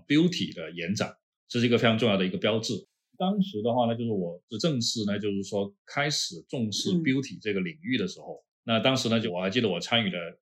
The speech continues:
Speaker 1: 公司的一个项目叫C F S C，啊，就它其实什么，就 cosmetic fragrance and skin care 这样的一个全球的 project，其实我是其中的中国的一个代表，其实就是代表了这公司当时呢这个方向去关注，啊，一个战略的关注。
Speaker 2: 嗯。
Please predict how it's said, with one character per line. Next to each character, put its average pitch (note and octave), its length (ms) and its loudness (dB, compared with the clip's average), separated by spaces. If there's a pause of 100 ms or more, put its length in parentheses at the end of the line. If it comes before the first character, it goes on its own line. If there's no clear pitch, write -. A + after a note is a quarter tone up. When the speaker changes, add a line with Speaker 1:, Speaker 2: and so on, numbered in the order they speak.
Speaker 1:
公 A#2+ 140 -4
司 A#2 120 -2
的 G#2+ 80 2
一 G#2 40 -2
个 G#2+ 120 0
项 A2 240 0
目 G2 100 0
叫 G2 140 2
C B2+ 320 2
F A2+ 240 -2
S A2 220 -4
C， A#2+ 260 2 (400)
啊， F#2 140 -6
就 A2+ 120 0 (460)
它 B2 120 0
其 A#2 160 0
实 A2 60 0
什 G#2 100 -2
么， F#2+ 80 2
就 A2 120 0
cosmetic A#2 540 -2
fragrance G2 580 -2 (100)
and F#2 100 -8
skin A#2 280 -6
care F#2 320 -2 (280)
这 A2+ 80 -6
样 G#2 80 0
的 G2+ 60 0
一 G#2 60 0
个 G2+ 80 0
全 G2 260 -4
球 G2 180 -2
的 F#2+ 120 -6
project， G#2 460 -6 (360)
其 - 60 -20
实 A#2 80 -2
我 F#2+ 160 2
是 B2 160 0
其 - 160 0
中 A2+ 160 2
的 G#2 100 2
中 A#2+ 180 -2
国 F#2+ 140 2
的 F#2+ 80 2
一 G2 80 0
个 G#2 80 2
代 G#2 160 4
表， F2 160 -4 (320)
其 B2 80 -16
实 B2+ 120 -10
就 C3 120 -12
是 A#2+ 100 -14
代 B2+ 140 -2
表 - 80 -10 (160)
了 F#2+ 80 -20
这 A2 60 -20
公 B2+ 200 -16
司 B2 160 -12
当 C3 200 -8
时 F#2 160 -16
呢 G2 120 -12
这 A2 60 -16
个 G#2 80 -14
方 G#2+ 140 -10
向 G2+ 120 -10
去 - 120 -14
关 A2 260 -6
注， B2 180 -10 (120)
啊， - 100 -16
一 F#3+ 80 -2
个 F#3 80 2
战 D#3+ 180 4
略 F3+ 80 4
的 E3 120 0
关 G#2+ 200 -4
注。 A#2 120 -8
Speaker 2:
嗯。 - 100 -14